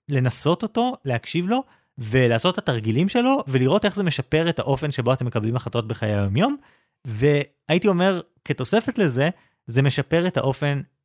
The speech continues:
שבו אתם מתחרטים על החלטות שעשיתם בעבר.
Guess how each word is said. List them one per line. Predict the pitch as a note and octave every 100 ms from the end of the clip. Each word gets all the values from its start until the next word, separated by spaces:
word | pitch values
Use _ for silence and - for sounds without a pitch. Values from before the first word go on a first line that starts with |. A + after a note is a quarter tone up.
| _
שבו | - B2 G#2 C#3
אתם | C#3 C3 A#2
מתחרטים | - - A#2+ A#2+ D#3 D#3+
על | D3
החלטות | B2 B2 - A#2+ - -
שעשיתם | - A#2+ - B2 C3
בעבר. | G#2 F2+ F#2+